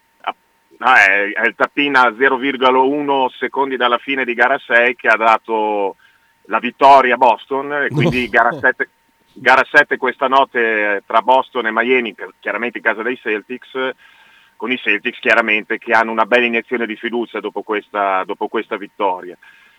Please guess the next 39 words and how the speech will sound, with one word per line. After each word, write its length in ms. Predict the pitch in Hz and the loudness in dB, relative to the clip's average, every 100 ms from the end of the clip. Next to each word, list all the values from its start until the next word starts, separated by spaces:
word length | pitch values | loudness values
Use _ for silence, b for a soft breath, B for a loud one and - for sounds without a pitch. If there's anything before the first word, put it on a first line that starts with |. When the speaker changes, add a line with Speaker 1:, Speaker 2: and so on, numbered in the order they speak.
| b b b _ | b b b _
Speaker 1:
È 240 | 123 123 | 4 6
la 140 | 127 131 | 6 2
tipica 360 | - 160 160 143 | -2 -6 -4 -4
vittoria 280 | 139 147 | -2 -2
di 120 | 139 131 | -2 0
Boston, 420 | 131 110 - 107 | 0 0 -6 -12
ne 80 | 110 | -10
ho 60 | |
viste 260 | 107 127 131 | -12 -12 -6
tantissime 1160 | 135 127 - 139 131 139 131 131 127 120 117 107 | -4 -4 -6 -8 -8 -12 -4 0 0 2 0 -4
di 80 | 110 | -2
Boston 400 | 127 131 131 120 | -2 -2 -6 -10
vinte 360 | 120 131 127 | -8 -8 -8
così. 760 | 113 120 107 131 135 131 123 110 - | -8 -8 -8 -8 -6 -4 -4 -6 -6
Se 120 | 120 | -2
avete 260 | 120 127 127 | 0 -2 -4
possibilità 380 | 127 127 123 | -8 -8 -2
andate 200 | 139 139 127 | -2 -2 -8
su 120 | 131 | -6
YouTube 340 | 120 110 139 | -6 -6 -4
e 40 | 139 | -2
andate 240 | 131 135 | -2 -2
a 20 | |
vedere 320 | 127 123 131 | -2 0 -2
come 220 | 127 127 120 | -2 -6 -6
vinsero 400 | 135 139 127 117 | -8 -6 -6 0
gara 220 | 120 120 | 0 0
sette 240 | - 131 131 | -2 -4 -4
nel 140 | 120 | -8
sessantanove 680 | - 110 123 113 117 123 131 | -8 -8 -6 -4 -2 0 -2
contro 320 | 123 120 110 117 | -4 -8 -6 -4
i 60 | |
Lakers 420 | 120 127 - 117 | -2 -4 -4 -8
in 80 | 120 | -6
casa 220 | 107 110 | -6 -4
dei 160 | 107 110 | -4 -6
Lakers, 360 | 104 92 - 87 | -6 -6 -10 -10
con 120 | 113 | -10
un 100 | 113 | -10